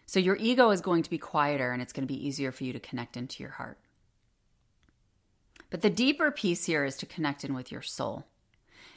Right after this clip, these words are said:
Now, your heart and your soul are connected. They're not mutually exclusive. So you get to connect to both through even connecting to one.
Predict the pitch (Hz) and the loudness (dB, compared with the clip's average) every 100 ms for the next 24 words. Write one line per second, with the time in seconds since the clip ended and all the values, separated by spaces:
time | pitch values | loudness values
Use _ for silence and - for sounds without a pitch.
0 | - 202 214 233 285 285 285 - 196 170 | 6 8 10 10 10 10 6 8 8 8
1 | 160 - 147 139 - 170 185 - _ _ | 4 2 2 0 0 0 0 -8 _ _
2 | _ _ _ _ _ 170 170 170 175 165 | _ _ _ _ _ 4 8 8 6 0
3 | 165 170 160 151 - - 143 143 151 147 | 0 -4 -2 -4 -6 -6 -4 -2 -2 -4
4 | - - _ _ _ _ _ _ _ _ | -8 -20 _ _ _ _ _ _ _ _
5 | _ _ - 202 180 - 180 - 190 170 | _ _ 0 2 4 4 2 -4 4 6
6 | 165 - - - - 151 160 156 175 - | 6 0 -12 -8 -8 2 6 6 4 -4
7 | - - _ _ _ _ _ - 175 165 | -12 -16 _ _ _ _ _ -4 0 0
8 | - 156 156 - 151 151 147 147 - 131 | 0 -2 -2 0 -2 0 -2 -2 -2 -4
9 | 120 127 143 | -2 -2 -4